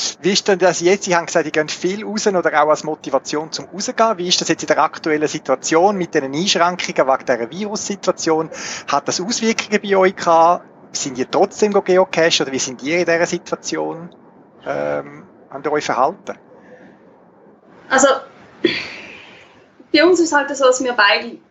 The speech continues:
Speaker 2: ganz normal sind, go weiterarbeiten. Also, so Reik als Chemielaborant, ähm, hat weiterhin dürfen arbeiten. Ich bin, der Baubereich ist überhaupt nicht betroffen gewesen, oder?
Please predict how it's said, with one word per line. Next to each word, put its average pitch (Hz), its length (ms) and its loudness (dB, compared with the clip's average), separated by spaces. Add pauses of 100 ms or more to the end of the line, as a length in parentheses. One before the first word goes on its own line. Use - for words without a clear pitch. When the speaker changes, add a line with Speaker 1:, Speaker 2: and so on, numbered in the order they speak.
(360)
Speaker 2:
ganz 247 320 -2
normal 208 340 2
sind, 208 200 -10
go 185 100 -12
weiterarbeiten. - 800 -12 (720)
Also, 214 260 -12 (480)
so 214 400 -18
Reik 220 340 2
als 226 320 -14
Chemielaborant, 262 1080 2 (100)
ähm, 220 960 -6 (840)
hat 247 200 -8 (240)
weiterhin 277 400 2
dürfen 262 260 0 (140)
arbeiten. 254 260 4
Ich 240 220 -2
bin, 202 140 2 (380)
der - 60 -20 (120)
Baubereich 240 720 4
ist 240 160 -12
überhaupt 233 440 -2
nicht 277 160 -8
betroffen 269 480 -4
gewesen, 262 340 2
oder? 233 240 -2